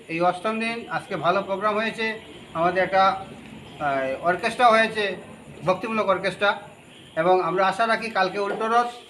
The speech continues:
আমরা সবাইকে আন্তরিক এবং প্রীতি শুভেচ্ছা জানাচ্ছি যে কালকের উল্টো রথটা আমরা ভালোভাবে,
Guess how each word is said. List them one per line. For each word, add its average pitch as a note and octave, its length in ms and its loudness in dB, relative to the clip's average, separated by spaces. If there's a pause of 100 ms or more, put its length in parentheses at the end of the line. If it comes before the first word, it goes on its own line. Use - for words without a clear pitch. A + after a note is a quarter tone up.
(280)
আমরা E3 200 -2
সবাইকে G3 600 0 (400)
আন্তরিক F#3+ 460 0
এবং F#3+ 160 2
প্রীতি F#3 220 -6
শুভেচ্ছা G3+ 340 -4
জানাচ্ছি G3 580 0 (300)
যে E3 80 -4
কালকের F3 320 0
উল্টো F#3 320 2
রথটা F#3+ 320 0
আমরা F#3 220 4
ভালোভাবে, F3+ 580 2